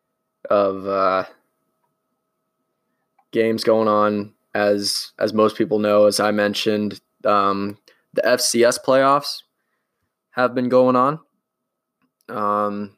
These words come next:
but then besides that, in the F B S, it was just the Army and Navy football game. So since there wasn't a whole lot to cover,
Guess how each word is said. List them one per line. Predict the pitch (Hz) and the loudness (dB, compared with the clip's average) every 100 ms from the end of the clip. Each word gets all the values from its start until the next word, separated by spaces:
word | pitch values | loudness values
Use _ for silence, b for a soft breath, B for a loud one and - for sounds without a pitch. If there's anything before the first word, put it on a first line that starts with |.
| _ | _
but | 110 | -4
then | 113 113 | -4 -4
besides | 107 - 117 107 | -4 0 0 0
that, | 101 123 120 | 0 0 -2
in | |
the | 104 | -4
F | 107 - | -4 -4
B | 123 | 0
S, | 123 123 | 0 0
it | |
was | 107 | -4
just | 113 104 | -6 -4
the | - | -2
Army | 107 107 | 0 -2
and | 107 | -2
Navy | 110 110 110 | -2 -4 -6
football | - 117 120 | -8 -4 -4
game. | 120 127 151 - _ _ _ _ _ _ _ _ _ _ _ _ _ _ _ _ _ _ _ _ _ _ - | -2 -6 -6 -12 _ _ _ _ _ _ _ _ _ _ _ _ _ _ _ _ _ _ _ _ _ _ -8
So | - 120 | 2 2
since | 113 135 | 2 -2
there | - | 0
wasn't | 123 120 113 | 2 2 0
a | |
whole | 123 | 0
lot | 120 117 117 | 4 2 0
to | |
cover, | - 139 135 117 127 | -8 -2 0 -2 -4